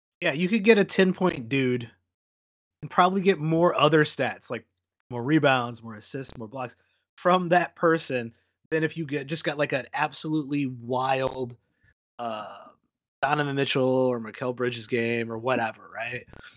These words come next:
It's one game. And once again, I don't think, I think we had, like, two weeks of, like, r-, almost r-, with a regular, kind of felt like a normal streaming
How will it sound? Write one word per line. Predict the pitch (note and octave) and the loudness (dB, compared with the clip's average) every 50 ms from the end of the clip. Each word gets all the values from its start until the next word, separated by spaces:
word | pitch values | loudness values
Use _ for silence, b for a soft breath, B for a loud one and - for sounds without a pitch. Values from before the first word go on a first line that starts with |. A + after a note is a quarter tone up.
| b b _ - | b b _ -12
It's | D#3 - | -8 -4
one | D3 D3+ E3+ F#3+ A3+ A#3 A#3 A3 G#3+ | 2 8 10 12 12 12 12 10 10
game. | F3+ G3 F3+ E3 C3+ G#2+ F#2+ - _ _ - | 10 12 12 12 10 8 2 -6 _ _ -2
And | D3 D3 - | -2 0 2
once | F3 G#3 G#3+ - B3+ | 4 4 4 4 2
again, | G3+ F#3+ G#3+ G#3 G#3 G3 G3 G3+ G#3 _ _ _ _ _ _ _ _ - | 4 4 6 4 4 4 0 -4 -8 _ _ _ _ _ _ _ _ 4
I | G#3 | 4
don't | B3 A#3+ - | 4 4 4
think, | C4+ A#3 G3 - _ _ _ - | 0 -2 -2 -4 _ _ _ -6
I | F3 G3 | -4 -2
think | - B3+ A3 | 0 2 4
we | B3 B3 A3+ | 6 6 6
had, | A#3+ A#3 G#3 | 6 6 4
like, | G3+ D#3 - | 2 0 0
two | - - G#3+ G#3+ | -2 -2 0 0
weeks | F#3 D#3 F3 F#3+ F3 - - | 2 0 0 -2 -2 -4 -6
of, | D#3+ D3 | -2 -2
like, | D#3 D3+ B2 | -2 -2 -4
r-, | B2 - - - - | -8 -14 -14 -10 -8
almost | D#3 D3 C#3+ C#3 B2+ - | -6 -6 -6 -6 -10 -12
r-, | B2 A#2 A2+ A#2 _ - C3+ C3 | -16 -18 -20 -20 _ -20 -18 -16
with | B2+ C#3+ C3 _ _ _ _ _ - | -14 -14 -16 _ _ _ _ _ -20
a | B2+ B2 A2 A#2+ | -18 -16 -16 -6
regular, | C3 C#3 D#3 D#3 D3 D3 E3 D#3+ D#3+ E3 E3 E3 E3 E3 E3 E3 - _ _ _ _ _ _ _ _ _ _ _ _ _ - | -2 0 0 2 2 4 4 4 6 6 6 6 6 4 0 -2 -6 _ _ _ _ _ _ _ _ _ _ _ _ _ -12
kind | D#3 C#3+ C3 | -8 -8 -8
of | A#2+ | -6
felt | - - D#3 C#3 C3 | -4 -2 -2 -2 -2
like | C#3+ C3+ C#3 | -2 -6 -6
a | B2+ | -6
normal | C3+ C3+ C#3+ D3+ D#3 D#3 D#3 D3+ C#3+ C#3 | -6 -4 -2 0 0 0 0 -2 -4 -6
streaming | - - - - - - D#3+ E3 E3 D#3+ D#3 D#3 D3+ D3 D3 | -6 -10 -12 -12 -8 -6 -4 -2 0 0 0 -2 -2 -4 -6